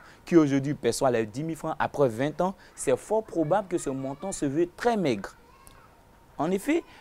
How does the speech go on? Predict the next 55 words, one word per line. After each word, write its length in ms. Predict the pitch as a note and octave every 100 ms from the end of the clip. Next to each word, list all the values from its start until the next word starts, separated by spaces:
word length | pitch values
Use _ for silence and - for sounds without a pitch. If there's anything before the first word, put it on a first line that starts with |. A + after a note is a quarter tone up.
| -
parce 180 | E3+ -
qu'il 320 | A#3+ - G#3
loue 200 | A3 C#4
des 180 | F#3+ D3+
appartements. 600 | C#3 C3 - A#2+ G#2+ G2 - - - - -
Et 120 | F#3
aujourd'hui, 480 | F3+ D#3 C3 D3 F3+
le 80 | G#3+
même 200 | F3 G3
appartement 440 | D3 C3 - E3+
qu'il 180 | F#3 E3
louait 160 | C#3+ D#3+
à 120 | D3
vingt 180 | A2+ D3+
mille 160 | F3+ E3+
parce 140 | B2+
qu'il 100 | C#3
avait 160 | B2+ C3
un 120 | C3+
salaire, 420 | - B2 A#2+ A2+ - -
j'allais 260 | A2+ G2+
dire, 120 | G#2 G#2
de 100 | G#2
cent 180 | C3+
mille 180 | A#2 G#2+
francs, 240 | - E3 G#3+ - - - -
aujourd'hui, 380 | F#3 F3 F3+ B3
il 60 |
loue 120 | G3 G3+
le 120 | E3
même 300 | F3 A#3+ C#4
appartement 680 | G3 E3 E3 D3+ F3 G#3 B4+ - - - -
à 80 | C#3+
cinquante 400 | - E3 A3 A3+
mille 160 | A3+
francs 160 | F#3+ G3+ -
et 120 | G3+
il 60 | E3+
perçoit 320 | F3 E3+ G#3
le 120 | F#3
même 200 | E3 A3
salaire 300 | G3 D#3+ D#3+
de 80 | D3
cent 180 | - D3
mille 160 | C#3+
francs. 200 | B2+ B2+ - - -
C'est 240 | - - G#2
fort 240 | - E3
probable 420 | - C3+ C3 C4 G3+
qu'ils 180 | F3 D#3
seront 320 | - C#3+ E3+
motivés 540 | E3+ C#3+ C3 D3+ G3+ C4 -
à 100 | A#2
la 80 | A2+
grève. 280 | A#2+ B2+